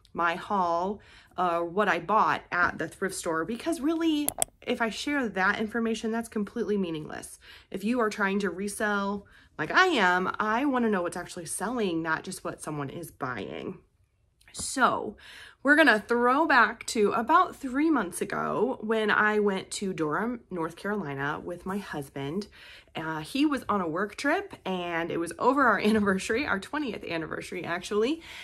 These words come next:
And we decided to go together and turn it into a double work trip, work trip for me, work trip for him. And we got to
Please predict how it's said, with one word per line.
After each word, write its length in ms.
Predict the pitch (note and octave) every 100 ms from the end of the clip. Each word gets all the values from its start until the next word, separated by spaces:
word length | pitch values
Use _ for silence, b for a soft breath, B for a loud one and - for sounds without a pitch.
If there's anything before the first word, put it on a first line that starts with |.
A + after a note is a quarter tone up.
| B
And 460 | - A3+ A3+ A#3 G#3+
we 340 | B3+ C4 C4
decided 840 | B3 B3 A3+ G#3 A3 C4+ D4+ E4+ -
to 500 | - B3+ B3+ C4 C4
go 160 | B3 C4
together 520 | D#4+ E4 G4+ D4+ F3+
and 200 | F3 F#3+
turn 200 | G3 G3
it 140 | A3
into 300 | G3 G#3+ A3
a 320 | G3+ F3 E3+ E3
double 600 | E3 G#3+ B3 B3+ B3+ B3+ -
work 360 | - G#3 A3 -
trip, 340 | - C4 E4+ - B B B
work 240 | F#3 F#3+
trip 200 | - -
for 100 | G#3
me, 240 | G#3 C4 D4
work 220 | G#3 G3
trip 200 | G#3+ -
for 120 | G3
him. 360 | G3 G3+ A#3+ C4
And 340 | - G3 F#3+ F3+
we 80 | F3
got 160 | -
to 360 | - E3+ D#3+